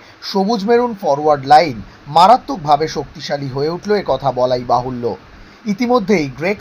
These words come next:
স্টুয়ার্টকে সই করিয়েছে বাগান ম্যানেজমেন্ট। দিমিত্রি পেট্রাতস, জেসন কামিন্স, গ্রেগ স্টুয়ার্টের সঙ্গে এবার মলিনাকে ভরসা দিতে চলে এলেন জেমি ম্যাকলারেন।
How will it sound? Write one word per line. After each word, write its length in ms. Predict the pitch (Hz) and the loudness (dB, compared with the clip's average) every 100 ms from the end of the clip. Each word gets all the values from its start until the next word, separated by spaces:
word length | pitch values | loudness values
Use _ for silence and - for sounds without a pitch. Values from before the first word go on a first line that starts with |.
| - | -10
স্টুয়ার্টকে 440 | 240 226 233 254 | 0 2 2 -4
সই 260 | 226 175 143 147 | -8 -6 -8 -8
করিয়েছে 360 | 139 143 143 262 170 | -8 -8 -6 -2 2
বাগান 280 | 143 131 127 127 | 2 2 -4 -4
ম্যানেজমেন্ট। 540 | 127 123 131 117 95 - _ - - 139 | -6 -8 -10 -10 -12 -20 _ -20 -14 -4
দিমিত্রি 400 | 202 208 208 202 | -2 -2 -4 -6
পেট্রাতস, 500 | 175 156 190 185 214 156 135 | -6 -4 -4 -2 -4 -4 -6
জেসন 300 | 156 170 151 139 | -4 -4 -6 0
কামিন্স, 340 | 160 190 202 143 147 | 0 0 -6 -10 -8
গ্রেগ 200 | 185 233 - | -8 -8 -6
স্টুয়ার্টের 460 | 226 226 226 226 - | 2 2 2 -4 -4
সঙ্গে 300 | 220 208 135 104 - - | -4 -4 -6 -8 -14 -12
এবার 240 | 147 147 139 131 | -2 2 2 -2
মলিনাকে 500 | 147 202 226 233 254 190 | -6 -2 2 0 0 -6
ভরসা 320 | 139 139 - 143 | -2 -2 -2 -4
দিতে 240 | 139 143 131 | -4 -8 -8
চলে 200 | 165 180 208 | -6 -2 0
এলেন 200 | 208 135 104 - - 139 | -2 -4 -8 -18 -18 -6
জেমি 300 | 180 202 170 147 | -2 -2 -2 -2
ম্যাকলারেন। 480 | 135 139 131 127 | -2 -2 0 -2